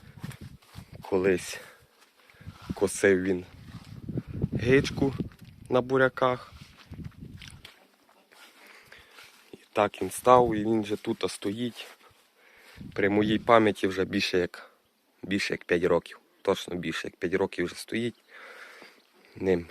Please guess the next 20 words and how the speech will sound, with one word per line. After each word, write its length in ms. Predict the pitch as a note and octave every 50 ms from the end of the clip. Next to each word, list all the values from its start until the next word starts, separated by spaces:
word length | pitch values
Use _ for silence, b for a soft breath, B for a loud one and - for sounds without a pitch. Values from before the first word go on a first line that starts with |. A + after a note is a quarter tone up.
| - F#2
він 140 | G2 F2+ D#2+
вже 120 | D#2+ E2+
в 80 | D#2+ F2+
землю 300 | G#2 A2+ A2 A2 G#2 G2
позалазив. 580 | - - G2 G#2 G2 G2+ G2+ F#2+ F2+ G2 F#2+ - _ _ _ _ _ _
Ним 260 | - G2+ G2+ F#2+ F#2+ F#2
ми 100 | F#2+ F2
не 160 | F#2+ F#2 E2+
працюємо. 560 | - - - - - - D#2+ D#2+ E2+ E2+ E2 - - _ B B B B B B B B B B B B B B B B B B B B B B B B B B B B B _ _ _ B B B B B B B B B B B B B
Це 380 | - - - C3+ B2 A2+ G#2+ G#2 -
ходова 680 | - - - - - A2 G2 G#2+ G#2+ G#2+ G#2+ G2 F2
з 120 | - - -
того 400 | - D3 D3 C#3+ C#3 C3 C3 - - - - - - - - - - - - - _ _ _ B B B B B B B B B B B B B B - - -
молдавана. 680 | A2+ B2 A#2+ A#2 A#2+ B2 B2+ C3 B2+ B2+ B2+ B2 A#2+ - B B B B B B B B _ _ _ - - - - - - - - - - - - - - - - _ _ _ -
Кому, 260 | - - G#2 G#2 G#2 G#2
може, 320 | G2+ G2+ G2+ G2 G2+ F#2+
десь 200 | F2 - G2+ F#2
що 160 | - - G2+
інтересно, 560 | G2 F#2+ F#2 - G2 G2+ G#2+ G#2 - - G2
може, 400 | G2 G2 F#2+ F#2 F2+ F#2 F2+ F2+